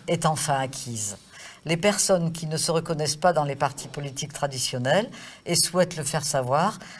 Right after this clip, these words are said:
sont ainsi visibles. Cela vaut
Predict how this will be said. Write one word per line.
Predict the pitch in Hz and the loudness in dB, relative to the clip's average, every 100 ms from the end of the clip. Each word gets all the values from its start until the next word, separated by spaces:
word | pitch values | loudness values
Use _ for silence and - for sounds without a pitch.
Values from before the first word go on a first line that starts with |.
| - | -4
sont | - 196 202 | 2 4 6
ainsi | 185 165 165 196 208 - | 4 4 4 2 -6 -12
visibles. | 131 165 156 127 117 107 - - - - - - - | -4 0 2 0 -2 -10 -14 -20 -20 -20 -20 -14 -2
Cela | - 165 165 | 0 6 6
vaut | 160 131 170 - | 6 2 4 4